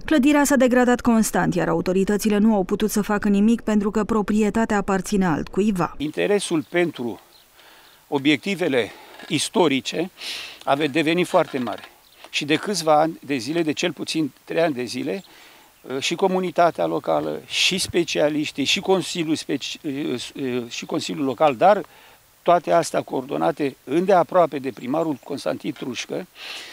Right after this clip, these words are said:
Speaker 2: au depus niște eforturi extraordinare pentru a reface aceste obiective istorice,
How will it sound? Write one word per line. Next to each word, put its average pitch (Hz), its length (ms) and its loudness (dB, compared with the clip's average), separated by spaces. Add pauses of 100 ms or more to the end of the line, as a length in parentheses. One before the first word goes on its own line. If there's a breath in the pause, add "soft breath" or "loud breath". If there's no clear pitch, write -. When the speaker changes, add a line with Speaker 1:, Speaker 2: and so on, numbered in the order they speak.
(100)
Speaker 2:
au 160 120 0
depus 156 360 -4
niște 170 260 -4
eforturi 156 540 -4
extraordinare 135 1120 -2
pentru 180 480 -2
a 165 260 2 (120)
reface 165 720 -2 (160)
aceste - 400 -6
obiective 135 520 -4
istorice, 151 600 -6